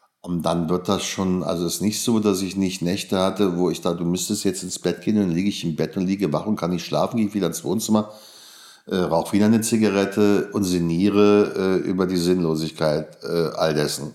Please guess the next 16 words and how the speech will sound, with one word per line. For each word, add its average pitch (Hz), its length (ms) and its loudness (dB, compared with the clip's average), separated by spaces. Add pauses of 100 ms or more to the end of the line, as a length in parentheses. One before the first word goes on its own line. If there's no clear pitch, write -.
(120)
was - 180 -8
natürlich 73 320 -8
gar 73 120 0
nicht 73 120 -4
sinnlos 78 340 0
ist, 113 280 0 (160)
aber - 440 -6
so. 92 220 -6 (3000)
Es - 160 -10
gibt - 240 -16
mich 73 180 -20
privat 69 420 -18
nicht. - 340 -20 (4000)
Und 95 420 -2 (1600)
das - 400 -4
ist, - 240 -10